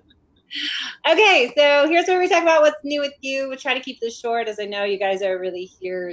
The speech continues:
Speaker 2: just for the topic, but I do think it's kind of fun to highlight what's going on in your week. Um, so go ahead and type out something. I, we kinda throw out some to give you, to give you time to think about what yours is.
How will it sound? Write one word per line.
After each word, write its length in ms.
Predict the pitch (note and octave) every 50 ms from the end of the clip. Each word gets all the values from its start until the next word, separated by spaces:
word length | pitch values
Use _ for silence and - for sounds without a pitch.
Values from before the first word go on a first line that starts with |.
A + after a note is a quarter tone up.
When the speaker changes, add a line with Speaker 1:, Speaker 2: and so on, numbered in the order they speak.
| E3+ -
Speaker 2:
just 300 | F3+ F3 - - _ _
for 200 | F3+ E3+ E3 E3
the 160 | D#3 D#3+ D#3 - - - -
topic, 380 | A#3+ A#3+ A#3+ A#3 A#3 A#3 A3 - -
but 140 | G3 F3 - F3+
I 40 |
do 160 | F#3 F#3+ G3+ G3+
think 200 | - G3 F#3+ F3+
it's 180 | F3+ - _ _ -
kind 140 | F3+ E3+ E3+
of 100 | F3 E3+
fun 280 | _ - F3 F3 E3+ E3+
to 100 | - F#3
highlight 440 | F3 F3+ F3 E3 E3+ F3 E3+ - -
what's 160 | G3 - _
going 260 | - F#3+ F3+ F3+ F3 - -
on 240 | F3+ F3+ F3 F3+ F3+ -
in 180 | F3+ F3+ F3+
your 460 | F#3 G3+ A3 A#3 A#3 B3 A#3+ A#3+ A3+ A3+
week. 360 | A3 A#3+ G3 - - _ - - - _ _ _ - - - - - - - -
Um, 480 | - F#3+ F#3+ F#3+ F#3 F#3 F#3 F3+ F#3 F3+
so 640 | - G3+ - - A3 G#3+ G#3 G#3 G3+ G3+ G3+ G3+ G3 G#3
go 80 | A#3+
ahead 180 | B3+ C#4 C4 B3+
and 120 | B3 B3
type 240 | B3 C#4 B3 A#3+ A#3+
out 300 | B3 A#3+ A#3 A3+ A#3 -
something. 420 | A#3+ A3+ A#3 A3+ A3+ A3+ A3+ A3 G3+
I, 240 | E3+ G3+ F#3+ F#3 F#3 G3+
we 80 | G#3 G3 _
kinda 260 | A3 G#3 G3 F#3 G3 G3
throw 180 | G3+ G3 F#3+ F#3+
out 220 | F#3+ F#3 F3+ -
some 420 | - G3+ F#3 F#3 F#3 F3 F3 E3 E3+ -
to 80 | F#3+
give 200 | F#3 - F#3+ B3
you, 300 | F#4 F3 E3 F4 F4 E4 _ _ _ _ _ _ _ _ _ _ -
to 80 | A3
give 160 | G3 G#3+ F#3+
you 140 | F#3+ F#3 F3+
time 520 | F#3 - - C#4 C4 B3+ B3+ C4 C4+ C#4 D#4 C4+ - - - - -
to 440 | - A3 G#3 G3 F#3+ F#3 F3+ F#3 F#3+ -
think 160 | A3 G#3+ G3+
about 320 | G#3+ G3+ F#3+ F#3 F3 -
what 140 | E3+ - -
yours 280 | - G3 F#3+ G3 F#3+ G3
is. 400 | F#3+ F3+ F#3 F3+ F3 - _